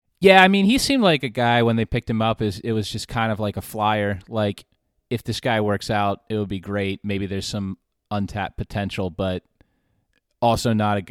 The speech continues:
a guy who was a sure bet by any stretch of the imagination. On that note, though, I mean, a guy who was picked up around that time, I think actually the day before Ray was picked up, Pernell McPhee actually looked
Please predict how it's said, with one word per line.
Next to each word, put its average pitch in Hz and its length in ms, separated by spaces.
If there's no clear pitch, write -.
a 107 100
guy 101 260
who 104 60
was 95 100
a 98 60
sure 104 320
bet 98 240
by 95 180
any 95 160
stretch 98 400
of 92 80
the 95 80
imagination. 92 800
On 208 140
that 143 180
note, 104 240
though, 98 260
I 92 120
mean, 101 340
a 90 100
guy 117 260
who 104 120
was 101 160
picked - 280
up 107 220
around 113 400
that 98 200
time, 95 540
I - 60
think 202 180
actually 120 280
the 98 60
day 107 180
before 117 420
Ray 92 160
was 92 120
picked - 300
up, 90 220
Pernell 175 280
McPhee 175 400
actually 104 440
looked 98 240